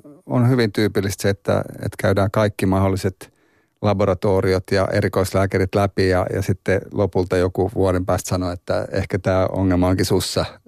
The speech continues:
että menisitkö Lanttulataamoon. <laughs> Ja jollain tavalla me niinku hyväksytäänkin se sen sijaan, että ajateltaisiin, että,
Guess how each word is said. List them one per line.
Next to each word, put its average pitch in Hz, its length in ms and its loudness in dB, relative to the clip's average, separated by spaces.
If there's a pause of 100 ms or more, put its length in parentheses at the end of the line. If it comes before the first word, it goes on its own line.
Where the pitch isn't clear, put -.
(160)
että 92 260 -6
menisitkö 90 540 -2 (360)
Lanttulataamoon. 85 1040 0
<laughs> 139 40 -4 (1080)
Ja 107 120 2
jollain 113 300 2
tavalla 113 200 2
me 123 60 2
niinku 127 260 0 (280)
hyväksytäänkin 98 760 0
se 98 240 -2 (120)
sen 110 280 2
sijaan, 101 260 2
että - 180 -2
ajateltaisiin, 101 520 0
että, - 220 -2